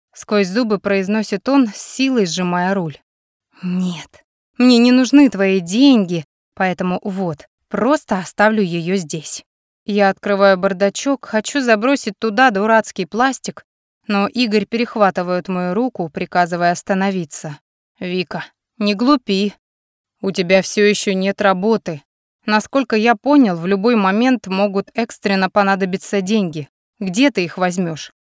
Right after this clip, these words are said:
Можешь не пользоваться ею без надобности, но держи у себя, пожалуйста. Мне так будет спокойней».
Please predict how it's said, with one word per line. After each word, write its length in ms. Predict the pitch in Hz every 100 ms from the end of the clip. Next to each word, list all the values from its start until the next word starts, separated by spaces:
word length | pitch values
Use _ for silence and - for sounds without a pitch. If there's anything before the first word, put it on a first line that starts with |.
| _
Можешь 400 | - 208 202 214
не 120 | 220 202
пользоваться 600 | 254 262 202 180 - 185
ею 260 | 180 175
без 180 | 165 190
надобности, 680 | 202 175 160 156 156 - 175
но 160 | 196
держи 440 | 208 247 208 220 277
у 80 |
себя, 460 | 220 - 214 254 208
пожалуйста. 760 | 180 196 226 226 160 - 165 143 _ _ _ _
Мне 220 | 185 196
так 180 | 190 175
будет 280 | 175 185 175
спокойней». 680 | - 196 226 190 160 151